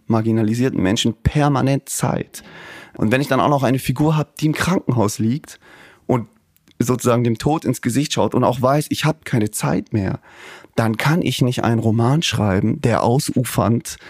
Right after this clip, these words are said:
mit Sätzen umgeht. Dann brauch ich einen Beat und eine Knappheit und, und einen Sog und einen,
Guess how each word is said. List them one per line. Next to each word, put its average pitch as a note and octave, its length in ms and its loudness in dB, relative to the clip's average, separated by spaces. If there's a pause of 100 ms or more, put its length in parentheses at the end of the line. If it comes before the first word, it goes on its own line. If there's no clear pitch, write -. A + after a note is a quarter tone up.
(200)
mit G#2+ 180 0
Sätzen - 420 -2
umgeht. F2+ 600 -2 (360)
Dann A2+ 220 2
brauch B2 440 0
ich - 300 -4 (220)
einen A#2 220 2
Beat A#2 320 -2
und - 160 -2
eine G#2+ 100 0
Knappheit G#2+ 500 -2
und, B2 200 0
und B2+ 200 0
einen A#2+ 180 2
Sog G2 420 0
und G2+ 180 0
einen, F#2+ 200 0